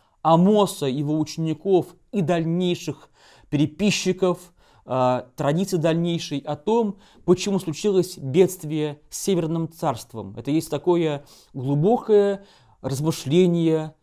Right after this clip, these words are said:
рефлексия, историософия. Автор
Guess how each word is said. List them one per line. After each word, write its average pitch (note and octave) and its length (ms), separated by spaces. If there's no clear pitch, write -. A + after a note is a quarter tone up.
рефлексия, E3 1080
историософия. D3 1120
Автор E3 520